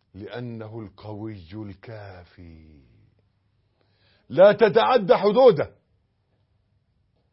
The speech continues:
لأنه يغار، واستغفره فإنه واسع المغفرة، واطمع في فضله.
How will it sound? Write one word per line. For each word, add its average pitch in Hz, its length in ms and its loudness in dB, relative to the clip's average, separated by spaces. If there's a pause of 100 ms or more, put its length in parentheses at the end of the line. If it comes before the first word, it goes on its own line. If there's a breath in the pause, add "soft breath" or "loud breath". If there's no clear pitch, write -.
(640)
لأنه 135 500 -12
يغار، 123 420 -8 (1300)
واستغفره 95 840 -14 (1300)
فإنه 202 500 -4
واسع 196 720 2
المغفرة، 127 560 -8 (1700)
واطمع 110 540 -10
في 98 220 -18
فضله. 78 440 -20